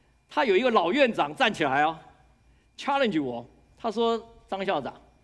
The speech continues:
他说我呢是研究中国的宗教信仰的，听说你是个基督徒，是不是啊？” <laughs> 呃，我说：“当然是啊，我就是啊。”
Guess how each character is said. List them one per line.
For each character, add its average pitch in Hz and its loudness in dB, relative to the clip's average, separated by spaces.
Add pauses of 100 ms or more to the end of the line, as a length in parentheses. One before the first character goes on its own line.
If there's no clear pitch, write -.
(960)
他 339 -6
说 339 -2
我 180 0
呢 320 2
是 339 -2
研 240 2
究 277 -2
中 320 -4
国 220 2
的 220 6
宗 302 -4
教 269 4
信 240 -2
仰 143 -2
的， 180 -2
听 403 4
说 349 0
你 277 0
是 311 -2
个 285 2
基 370 0
督 440 0
徒， - -6
是 339 -6
不 - -8
是 143 -10
啊？” 123 -8 (1080)
<laughs> - -18
呃， 170 -6
我 170 -2
说 208 -2
：“当 262 -2
然 190 -2
是 226 -6
啊， 185 2
我 156 -4
就 226 -4
是 196 -10
啊。” - -10